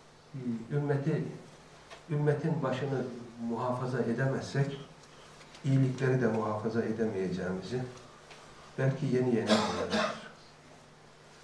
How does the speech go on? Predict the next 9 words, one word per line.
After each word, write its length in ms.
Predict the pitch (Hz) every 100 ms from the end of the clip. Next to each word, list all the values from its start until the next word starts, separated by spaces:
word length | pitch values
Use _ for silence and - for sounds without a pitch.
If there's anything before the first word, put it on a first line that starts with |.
| -
Sapıklıkların 840 | - 156 170 - 151 165 165 -
artması, 640 | 135 - 117 113 - 110 110 - - - - - - -
fesadın 580 | 143 156 123 - 156 123
artması, 640 | 120 - 110 - 110 113 117
terörün 500 | 147 147 147 147 147
artması, 560 | 131 117 117 104 95 98 104 101 - - - - - - - -
hepsi 340 | 170 160 151
aslında, 600 | 131 123 117 113 139 151 - - - - - - - - - -
e, 60 | 113